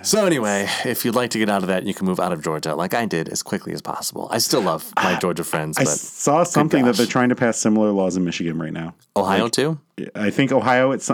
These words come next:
Speaker 2: they signed it, and I think Michigan, it's up in the House
Speaker 1: Yeah.
Speaker 2: somewhere. So that's great.
Speaker 1: Well, I
Speaker 2: Like
Speaker 1: think they should sign the masturbation bill where every time you ejaculate, if you're not inseminating someone,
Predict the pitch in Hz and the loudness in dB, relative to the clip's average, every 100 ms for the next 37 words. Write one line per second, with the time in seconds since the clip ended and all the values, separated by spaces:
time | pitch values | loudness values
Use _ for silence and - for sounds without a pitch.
0 | - 113 117 117 110 104 104 110 104 123 | 2 2 2 2 4 4 2 2 4 4
1 | 101 107 - 107 104 95 104 101 104 101 | 4 2 2 2 2 2 -2 0 2 2
2 | 98 101 90 - - 95 98 87 - - | 2 0 -2 -6 -4 -2 -4 -6 -10 -12
3 | _ - 98 85 82 - _ _ - - | _ -6 -2 -2 -4 -10 _ _ -20 -20
4 | - _ - 202 - 113 92 95 - _ | -20 _ 0 2 2 2 2 -2 -8 _
5 | _ 107 98 98 98 135 117 107 - - | _ 2 2 2 2 2 4 0 -2 -10
6 | 135 107 104 - 156 - 92 87 87 87 | -4 -2 0 0 -2 0 0 0 0 0
7 | 85 95 92 104 92 82 82 82 87 85 | -2 0 0 0 0 0 0 2 0 0
8 | 85 92 87 85 85 82 - - _ _ | 0 -2 0 0 -2 -4 -8 -20 _ _
9 | _ _ - 95 - 92 101 95 82 87 | _ _ -10 -4 -2 -2 -2 0 0 -2
10 | - - 90 92 90 85 - - 92 - | -6 -8 -4 -2 0 -2 -6 -6 -4 -2
11 | 95 104 87 80 - 80 78 85 | 0 0 0 -2 -4 -2 0 -2